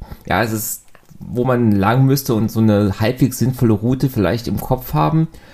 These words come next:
Aber, ähm, also ich hab gar nicht mehr, weiß ich gar nicht mehr, wo ich das her habe, aber ich hab irgendwo dieses Bild im Kopf,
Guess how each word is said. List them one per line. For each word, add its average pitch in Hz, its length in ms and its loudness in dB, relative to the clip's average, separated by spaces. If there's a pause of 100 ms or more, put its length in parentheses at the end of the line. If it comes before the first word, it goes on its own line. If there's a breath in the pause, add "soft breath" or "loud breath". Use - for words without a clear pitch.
(720 loud breath)
Aber, 120 600 0
ähm, 107 440 2 (220)
also 117 140 -4
ich 104 100 -4
hab 131 100 -4 (840)
gar 120 160 -2
nicht 135 160 -2
mehr, 120 240 0 (140)
weiß 113 180 -2
ich 117 80 -6
gar 123 60 0
nicht 123 100 -2
mehr, 113 80 -2
wo - 20 -2
ich - 60 -4
das 98 200 -2
her 117 360 0
habe, 107 160 -2
aber 101 80 0
ich - 80 0
hab - 160 -6
irgendwo 131 160 2
dieses 101 340 0
Bild 120 240 2
im 131 140 0
Kopf, 127 320 -2